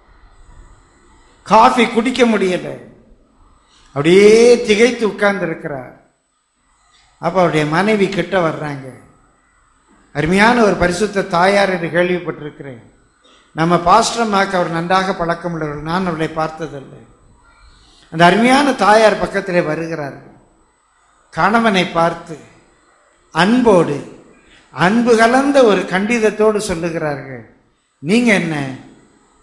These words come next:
கடவுளை நம்பி ஊழியத்தை ஆரம்பிச்சீங்களா, பாட்டுக்காரனை நம்பி ஊழியத்தை ஆரம்பிச்சீங்களா? நீங்க கடவுளை நம்பி ஊழியத்தை ஆரம்பிச்சீங்களா, பாட்டுக்காரனை நம்பி ஊழியத்தை ஆரம்பிச்சீங்களா?"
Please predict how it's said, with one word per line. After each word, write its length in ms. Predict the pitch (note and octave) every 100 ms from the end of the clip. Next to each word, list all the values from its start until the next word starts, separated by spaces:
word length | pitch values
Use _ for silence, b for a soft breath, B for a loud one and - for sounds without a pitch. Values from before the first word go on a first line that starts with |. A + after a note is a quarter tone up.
| _ -
கடவுளை 460 | F3+ C4 D#4 C#4+
நம்பி 280 | A3+ G#3+ G#3+
ஊழியத்தை 440 | G3 G#3+ G3+ G#3
ஆரம்பிச்சீங்களா, 800 | E3+ F3 F3 E3+ F3 D3+ C#3+ C3+ C3 C3 _ _ _ _ _ _ -
பாட்டுக்காரனை 840 | D#3+ G#3+ - A#3 A3 G3+ G3 F3+
நம்பி 280 | F3 F3 F#3
ஊழியத்தை 480 | F3 E3+ E3+ D#3+ D#3
ஆரம்பிச்சீங்களா? 800 | C#3 C#3 C#3 - C#3 - - - _ _ _ b b b
நீங்க 200 | G3+ G#3+ G#3+
கடவுளை 480 | G#3+ C4+ E4 D#4+ C#4+
நம்பி 260 | C4+ C#4
ஊழியத்தை 440 | C4+ C#4 C#4+ B3+ A#3
ஆரம்பிச்சீங்களா, 800 | A#3+ A#3+ A#3 A#3 G#3+ G3 F#3 E3 D#3 - - _ _ G#3
பாட்டுக்காரனை 720 | A#3 - F4+ F4 D#4+ D4 C4+
நம்பி 300 | A#3+ B3 B3+
ஊழியத்தை 460 | A#3+ A#3+ A3 A3
ஆரம்பிச்சீங்களா?" 800 | F#3+ F#3 F#3 F3 - E3+ D#3+ D3